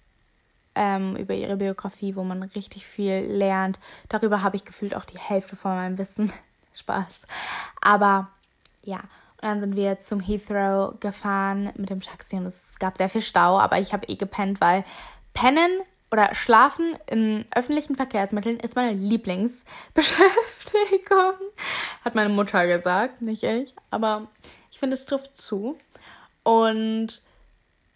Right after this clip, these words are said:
dann waren wir beim Heathrow und Heathrow ist, by the way, ein Flughafen,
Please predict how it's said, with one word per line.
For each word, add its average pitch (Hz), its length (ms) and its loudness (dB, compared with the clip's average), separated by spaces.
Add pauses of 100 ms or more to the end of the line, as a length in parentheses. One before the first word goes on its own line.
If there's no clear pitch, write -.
(180)
dann 202 240 -4
waren 185 120 -4
wir 185 180 -4 (180)
beim 196 240 -2
Heathrow 196 1000 -4
und 180 720 -8 (140)
Heathrow 196 460 -4
ist, 190 100 -10
by 190 100 -6
the 190 80 -4
way, 185 380 -4 (220)
ein 180 480 -2
Flughafen, 208 760 -8